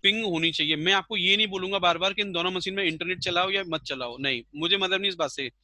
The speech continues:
internet चला रहे हैं तो आपकी मर्जी है, नहीं चला रहे हैं तो आपकी मर्जी है। दोनों मशीन चाहे किसी भी range की आईपी हो, दोनों ping होनी चाहिए, तभी आप आगे वाले कोई भी सर्वर क्लाइंट के प्रैक्टिकल्स कर पाएंगे आप,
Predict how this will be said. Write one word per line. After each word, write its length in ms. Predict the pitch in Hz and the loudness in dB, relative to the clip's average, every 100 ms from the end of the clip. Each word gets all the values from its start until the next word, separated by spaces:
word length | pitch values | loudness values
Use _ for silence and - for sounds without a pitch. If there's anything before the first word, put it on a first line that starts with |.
| - - - _ - | -20 -20 -20 _ 0
internet 340 | 175 196 214 | 2 2 2
चला 240 | 202 196 196 | 2 4 4
रहे 120 | 220 | 2
हैं 80 | - | -2
तो 80 | 202 | 0
आपकी 240 | 175 - | 0 0
मर्जी 300 | 196 190 190 | -4 -4 -2
है, 80 | 208 | 0
नहीं 180 | 175 185 | 2 2
चला 200 | 185 180 | 2 2
रहे 80 | 190 | 0
हैं 60 | 180 | -4
तो 60 | |
आपकी 180 | 156 160 | -6 -4
मर्जी 220 | 156 147 | -6 -6
है। 60 | 160 | -6
दोनों 260 | 151 175 202 | -4 -4 -4
मशीन 320 | 190 220 220 - | -4 -6 -8 0
चाहे 220 | 185 202 | 2 2
किसी 340 | - 190 233 | -2 -2 2
भी 100 | 240 | 4
range 260 | 220 214 208 | 4 4 2
की 100 | 214 | 2
आईपी 300 | 160 160 170 | 2 2 -4
हो, 80 | 185 | -6
दोनों 280 | 160 160 185 - | -6 -8 -8 -6
ping 200 | 175 180 | -6 -4
होनी 180 | 143 143 | -8 -8
चाहिए, 380 | - 143 160 190 - - - _ - | -8 -6 -6 -8 -16 -20 -20 _ -2
तभी 320 | 170 147 185 | -2 0 -2
आप 180 | 196 180 - | 0 0 0
आगे 280 | 160 170 | -2 0
वाले 200 | 175 165 180 | -2 -2 -6
कोई 220 | 175 165 | -6 -8
भी 120 | 185 | -8
सर्वर 300 | - 156 170 | -8 -8 -8
क्लाइंट 260 | 165 151 151 | -6 -8 -8
के 80 | |
प्रैक्टिकल्स 420 | 160 139 147 156 - | -10 -12 -12 -12 -10
कर 140 | 131 | -12
पाएंगे 340 | 131 139 156 | -10 -10 -6
आप, 120 | 156 | -6